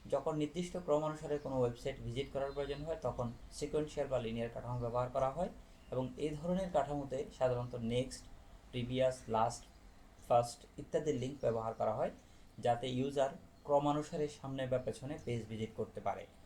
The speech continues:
তবে এই ধরনের কাঠামোর মাধ্যমে ইচ্ছেমতো নির্দিষ্ট পেজে যাওয়া যায় না,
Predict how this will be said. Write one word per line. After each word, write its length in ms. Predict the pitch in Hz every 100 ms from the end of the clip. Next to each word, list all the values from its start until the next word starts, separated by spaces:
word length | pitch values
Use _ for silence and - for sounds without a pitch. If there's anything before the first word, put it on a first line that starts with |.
| - - -
তবে 220 | 160 -
এই 400 | - 165 185 185 -
ধরনের 360 | 147 151 151
কাঠামোর 440 | 151 123 135 139 135
মাধ্যমে 440 | 113 110 143 151
ইচ্ছেমতো 480 | 127 - 143 139 147
নির্দিষ্ট 420 | 127 110 123 - 127
পেজে 240 | 113 113 113
যাওয়া 240 | 110 107
যায় 180 | 107 110
না, 140 | 147